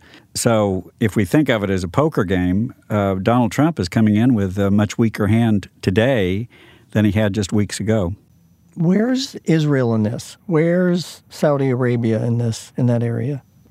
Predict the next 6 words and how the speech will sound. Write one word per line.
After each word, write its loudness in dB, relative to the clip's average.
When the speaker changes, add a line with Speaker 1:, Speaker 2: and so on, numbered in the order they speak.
Speaker 1:
Well, 2
Israel 2
and, -2
and, 0
um, -2
uh, -14